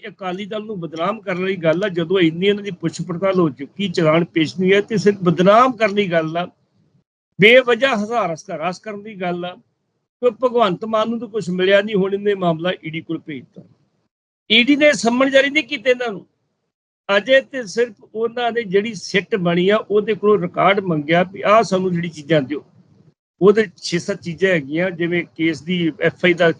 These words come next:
ਐਫ ਆਈ ਆਰ ਕਿਹੜੀ ਦਰਜ ਕੀਤੀ ਆ, ਫਿਰ ਇਹ ਵਿੱਤੀ ਸਾਧਨ ਕੀ ਆ, ਚਾਰ ਸੌ ਛੱਤੀ ਕਰੋੜ ਕੀ ਆ, ਸਾਰਾ ਉਹਨੇ ਰਿਟਾ-, ਰਿਕਾਰਡ ਮੰਗਿਆ ਉਹਨਾਂ ਕੋਲੋਂ। ਅਜੇ ਬਿਕਰਮ ਮਜੀਠੀਆ ਨੂੰ ਬੁਲਾਇਆ ਨਹੀਂ ਗਿਆ। ਹੋ ਸਕਦਾ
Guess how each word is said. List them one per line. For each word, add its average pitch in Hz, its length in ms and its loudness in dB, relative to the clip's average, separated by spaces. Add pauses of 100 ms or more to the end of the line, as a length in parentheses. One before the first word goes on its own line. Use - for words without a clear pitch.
(120)
ਐਫ 156 200 -4
ਆਈ 180 60 2
ਆਰ 165 60 -8
ਕਿਹੜੀ 180 200 -2
ਦਰਜ 156 240 -4
ਕੀਤੀ 165 420 -4
ਆ, 175 100 4
ਫਿਰ 165 220 -2
ਇਹ 160 80 0
ਵਿੱਤੀ 143 320 -8
ਸਾਧਨ 170 360 2
ਕੀ 160 240 -4
ਆ, 180 60 0
ਚਾਰ 160 320 -2
ਸੌ 185 140 -6
ਛੱਤੀ 170 360 -4
ਕਰੋੜ 170 240 -4
ਕੀ 175 220 -8
ਆ, 226 60 0
ਸਾਰਾ 294 340 4
ਉਹਨੇ 240 440 0
ਰਿਟਾ-, 190 320 -6
ਰਿਕਾਰਡ 180 260 -10
ਮੰਗਿਆ 147 280 -12
ਉਹਨਾਂ 143 160 -20
ਕੋਲੋਂ। 143 240 -20 (840)
ਅਜੇ 311 160 0
ਬਿਕਰਮ 247 380 -4
ਮਜੀਠੀਆ 262 280 -14
ਨੂੰ 285 100 -12
ਬੁਲਾਇਆ 214 300 0
ਨਹੀਂ 147 180 -12
ਗਿਆ। 113 160 -20 (960)
ਹੋ 196 100 -8
ਸਕਦਾ 233 520 -8